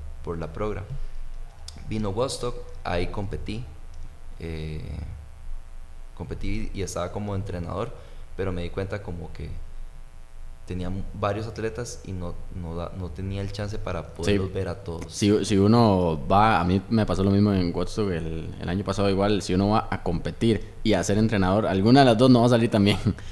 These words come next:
Speaker 2: O llegando dio frío a un evento que te tocaba a vos por estar pendiente de cosas de ellos, o los dejas un toque descuidados por concentrarte vos. Es un poco complejo.
Speaker 1: Sin embargo, yo intenté
Speaker 2: Hacerlo.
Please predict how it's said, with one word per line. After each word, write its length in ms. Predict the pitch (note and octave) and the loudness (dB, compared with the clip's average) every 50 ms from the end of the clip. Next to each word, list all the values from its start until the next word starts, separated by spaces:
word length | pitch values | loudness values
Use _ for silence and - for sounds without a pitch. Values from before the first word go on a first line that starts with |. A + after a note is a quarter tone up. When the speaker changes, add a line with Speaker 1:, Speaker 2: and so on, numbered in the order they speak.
| - - - - - - | -10 -10 -10 -12 -6 -2
Speaker 2:
O 120 | - G2+ | 0 2
llegando 380 | G2 G#2 G2+ A2+ B2 C#3 D3 D3+ | 2 4 6 8 8 10 10 10
dio 200 | C#3 C3+ B2 A#2 | 12 12 12 12
frío 300 | - C3 C#3 D3 D3 C3+ | 12 10 10 10 10 10
a 40 | |
un 120 | B2+ C3 C3 | 10 8 8
evento 300 | C3+ C3+ C#3 C3+ C3 C#3+ | 8 6 6 6 4 2
que 100 | C3 A2+ | 2 0
te 80 | G2 | 0
tocaba 320 | F#2+ G2 F#2+ - A2 A2+ A#2+ | 0 -2 0 2 4 6 6
a 40 | B2 | 8
vos 260 | B2 B2+ C3 C3 C3 | 8 6 6 4 2
por 160 | - G#2+ F#2+ | 0 0 0
estar 260 | F#2 - - G2+ - | 0 0 0 -2 2
pendiente 480 | - B2+ B2 A#2 A#2 A#2+ B2 - - G2 | 4 4 6 6 6 4 4 2 2 0
de 140 | F2 E2 - | 0 0 0
cosas 300 | - G2 G2 B2 B2 A2+ | -2 0 0 2 2 2
de 180 | G2+ F#2+ G#2 B2 | 4 4 6 6
ellos, 340 | C3+ C#3+ E3 E3 E3 - - - - - - - - - | 4 4 2 0 0 -2 -4 -4 -6 -4 -6 -10 -2 2
o 120 | - G#2 | 4 6
los 140 | G2+ G2+ G#2 | 6 6 6
dejas 260 | F#2+ F2+ F#2 F#2+ G2 | 4 2 2 2 4
un 80 | G#2+ G#2+ | 4 4
toque 240 | G2 G#2+ G#2 - A#2+ | 4 4 2 4 2
descuidados 480 | A2+ G#2 - G#2 G2 F#2+ G2 G#2+ G#2 | 2 2 2 2 2 4 4 2 0
por 360 | - - - F#2+ F#2+ E2+ E2+ - | -2 -4 -2 -2 -2 -2 -2 -4
concentrarte 680 | - G2 F#2 F2 F2+ F2 E2+ - F2 F2 E2+ - F#2+ | -2 -2 -2 -2 -2 -4 -2 -2 -2 -2 0 0 0
vos. 180 | F2 F2 F2 | 0 0 -2
Es 140 | - G2+ - | -4 -4 -2
un 80 | - A2+ | -2 -2
poco 220 | - A#2 - G2 | 0 -2 -2 -2
complejo. 440 | - G2+ F#2 F#2+ - F#2+ F#2 F2 E2+ - - - | -4 -4 -4 -2 -2 -2 0 -2 -2 -6 -8 -12
Speaker 1:
Sin 260 | - - C3 C3 C3+ | -10 -8 -6 -4 -4
embargo, 440 | B2+ A2+ A2 A#2+ C3 D3+ D#3 E3 E3 D#3 - - - | -4 0 0 0 0 0 -2 -4 -6 -6 -8 -10 -6
yo 140 | - A#2+ A#2+ | -6 -4 -4
intenté 680 | C3 C#3+ C#3+ - C3+ C3 B2+ - A2+ B2 C#3 C#3+ C#3+ - - - | -4 -6 -8 -8 -8 -8 -6 -4 -4 -4 -4 -6 -8 -10 -10 -8
Speaker 2:
Hacerlo. 440 | - - - F2 F2 F2 E2+ E2+ E2+ | -6 -4 0 0 0 0 0 -2 -4